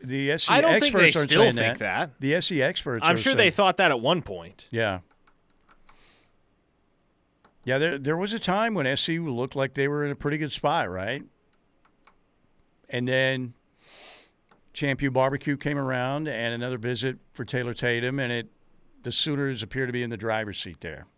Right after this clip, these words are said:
Speaker 1: So it would be a surprise Friday at eleven A M. Any news on, uh, we talked about Williams Nwaneri. You still think he's solid for Oklahoma?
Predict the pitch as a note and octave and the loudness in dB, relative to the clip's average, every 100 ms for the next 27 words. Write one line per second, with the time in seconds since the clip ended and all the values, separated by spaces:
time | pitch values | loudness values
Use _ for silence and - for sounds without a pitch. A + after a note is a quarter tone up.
0 | - - G2 A2+ C3+ D3+ D3 C#3+ B2+ B2+ | -14 -8 -8 -8 -6 -4 -2 -2 -2 -6
1 | C3+ A#2 G#2+ G2+ - G2+ G2+ G2+ G2 F#2+ | -4 -2 -2 -4 -6 -4 -4 -6 -6 -6
2 | F#2+ F#2+ F2+ F2 - - - - D#3+ E3+ | -6 -8 -8 -12 -18 -20 -18 -4 -2 0
3 | F3+ F#3 F#3+ D3 D#3+ D#3+ D#3+ D#3+ D3+ C3+ | 0 0 0 0 0 0 -2 -2 -2 -2
4 | C3+ C#3 D#3 D3+ D3 C#3+ - D3+ D3 C#3 | -2 -2 -2 2 2 0 -2 -2 -2 -2
5 | A#2+ B2+ C#3 D#3 D#3+ D3+ C3 - B2+ C3+ | -4 -2 0 0 0 -2 -4 -4 -4 -4
6 | B2 A#2 D3 B2+ B2+ A#2 B2 G#2+ A2 B2 | -4 -4 0 0 0 -2 -4 -2 -2 0
7 | D3 D#3 E3 | 2 2 -2